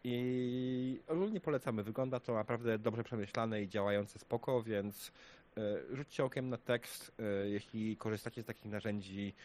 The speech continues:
to jest to sposób, żeby sobie ułatwić to podczas grania online. Bo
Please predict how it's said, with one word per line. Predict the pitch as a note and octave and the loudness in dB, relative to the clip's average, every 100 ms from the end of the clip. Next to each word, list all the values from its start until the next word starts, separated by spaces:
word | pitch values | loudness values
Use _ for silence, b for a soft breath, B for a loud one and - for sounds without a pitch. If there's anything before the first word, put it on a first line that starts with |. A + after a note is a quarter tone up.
| B B - | B B -10
to | - G2 F#2+ F#2 F#2+ F#2+ G2 | 0 2 4 2 4 4 2
jest | G#2+ - | 0 -4
to | |
sposób, | - A2 G2+ F#2+ | -8 -6 -6 -6
żeby | G2 F#2+ | -4 -2
sobie | G#2 G2+ | -2 -2
ułatwić | G2+ G2 - F2+ | 2 0 0 -14
to | - | -12
podczas | F#2+ G2 F#2+ | -12 -8 -8
grania | F2+ F#2 F2+ | -2 -2 -2
online. | D2+ D#2+ D2+ D#2 - - - | -4 -6 -8 -8 -14 -18 -6
Bo | G2 | -4